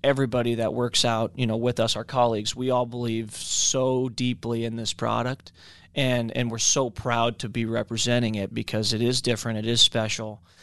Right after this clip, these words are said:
and, and it helps people, um, that, that frankly would eliminate red meat otherwise. So,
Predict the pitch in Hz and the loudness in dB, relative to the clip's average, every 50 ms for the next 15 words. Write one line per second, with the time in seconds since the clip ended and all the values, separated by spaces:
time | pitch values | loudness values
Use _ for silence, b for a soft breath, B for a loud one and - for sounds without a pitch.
0 | B B B - - 127 120 117 113 110 110 - - 117 113 107 107 - - 107 | B B B -4 -2 0 2 2 2 0 0 0 0 0 0 0 -2 -2 0 2
1 | 120 131 135 - - - - 92 - - - - - - _ _ _ _ _ _ | 4 4 4 2 -2 -4 -4 -6 -6 -8 -12 -18 -18 -20 _ _ _ _ _ _
2 | _ - 117 117 110 107 104 101 98 92 82 - 80 - - 113 117 113 101 - | _ -2 0 0 0 0 -2 -4 -6 -8 -10 -12 -12 -12 -6 -2 -2 -2 -2 -2
3 | - 110 110 - _ _ _ _ _ _ _ _ _ _ _ - - 123 120 110 | -6 -8 -10 -10 _ _ _ _ _ _ _ _ _ _ _ -6 -4 -2 -2 -2
4 | - 117 113 113 120 110 117 117 117 117 113 117 113 107 - 113 107 104 110 110 | -2 -2 -2 0 0 0 2 2 2 2 4 2 2 2 2 0 0 0 0 0
5 | 107 107 117 117 110 69 57 62 - - - - - - 120 113 104 107 110 | 2 2 2 2 2 0 -2 -2 -2 0 0 0 2 2 2 2 0 -2 -6